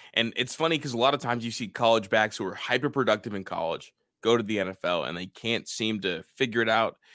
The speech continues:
Maybe the skill set doesn't quite match as well or something goes wrong. A lot of times I attribute that to vision. Um, now you're a guy that you've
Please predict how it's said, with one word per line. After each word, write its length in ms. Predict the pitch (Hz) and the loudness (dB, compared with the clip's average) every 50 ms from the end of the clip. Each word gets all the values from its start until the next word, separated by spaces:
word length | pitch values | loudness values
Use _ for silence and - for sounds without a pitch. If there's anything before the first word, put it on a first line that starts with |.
| - - _ - | -20 -6 _ 2
Maybe 180 | 123 127 127 | 4 4 4
the 100 | 107 110 | 4 2
skill 380 | - - - - - 131 123 127 | 0 0 -2 2 4 4 4 4
set 240 | - - 135 123 110 | 4 4 2 4 4
doesn't 260 | 127 120 110 113 104 | 2 0 0 -2 -6
quite 340 | - - - 117 110 98 - _ - | -4 -2 0 0 0 0 -4 _ -10
match 520 | 101 101 104 104 110 110 117 120 - - | -8 -6 -2 0 0 0 0 0 -2 -6
as 140 | 123 104 110 | -8 -6 -6
well 280 | 104 107 104 107 110 | -4 0 0 2 2
or 120 | 107 101 101 | 0 0 -4
something 380 | - - 139 127 117 120 117 | -4 -4 -4 -2 -2 -2 -4
goes 260 | 107 101 95 95 - - | -2 -4 -6 -6 -6 -6
wrong. 340 | 90 92 92 92 92 92 - - - - - - - | -4 -2 -2 -2 -4 -6 -10 -16 -20 -20 -20 -16 -8
A 60 | - | -2
lot 160 | 113 139 160 | 2 2 2
of 60 | 160 | 2
times 200 | - - 135 131 | 2 0 2 4
I 40 | 127 | 4
attribute 340 | 113 - - 117 113 110 92 | 4 4 2 -2 -2 -2 -2
that 160 | 101 104 - - | -2 -4 -4 -6
to 60 | 98 | -8
vision. 480 | 92 95 107 117 120 131 143 147 156 - _ _ _ _ _ - _ - - | -2 0 2 2 2 0 -2 -4 -4 -8 _ _ _ _ _ -20 _ 0 0
Um, 160 | 101 101 107 | 2 2 2
now 60 | 104 | 2
you're 220 | 107 120 123 135 131 | 2 4 6 6 6
a 40 | 120 | 6
guy 160 | 117 117 120 | 6 4 4
that 120 | 113 98 | 4 2
you've 180 | 92 120 117 | 0 -2 0